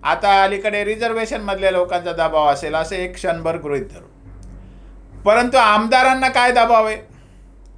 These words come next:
आमदार तर स्वतःच्या मतदारसंघात मराठा मतावरच निवडून येतात ना. जे जे मराठा तिथे आमदार म्हणून गेलेले आहेत,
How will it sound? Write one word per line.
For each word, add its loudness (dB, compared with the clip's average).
आमदार 4
तर 2
स्वतःच्या 2
मतदारसंघात 0
मराठा 2
मतावरच 0
निवडून -4
येतात -4
ना. -6
जे -2
जे 2
मराठा 2
तिथे -4
आमदार 0
म्हणून -6
गेलेले 0
आहेत, 0